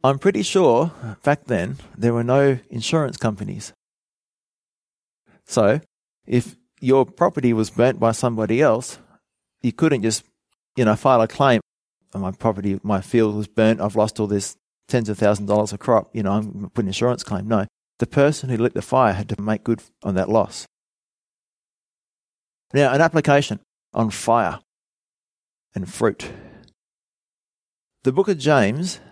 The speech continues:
tells us that the tongue is like a fire, and a good deal of good fruit is burned by activities of the tongue, or what we say with our tongue.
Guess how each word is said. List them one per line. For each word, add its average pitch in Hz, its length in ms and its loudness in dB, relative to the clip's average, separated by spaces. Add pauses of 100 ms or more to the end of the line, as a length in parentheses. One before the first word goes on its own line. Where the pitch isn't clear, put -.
(420)
tells 156 400 2
us 104 240 0
that - 160 -2
the 123 80 -2
tongue 151 520 2
is 127 200 0
like 110 340 0
a 107 80 -6
fire, 107 460 0 (2000)
and 117 240 0
a 123 140 2
good 165 360 0
deal 151 300 4
of 101 160 0
good 165 180 0
fruit - 460 -4 (560)
is 110 140 -4
burned 104 560 -2 (340)
by 104 160 2
activities 104 560 -4
of 101 120 -8
the 101 80 -14
tongue, 107 420 -6
or 101 120 -4
what 101 140 -4
we 104 60 -10
say 107 280 0
with 98 160 -10
our 95 80 -8
tongue. - 360 -12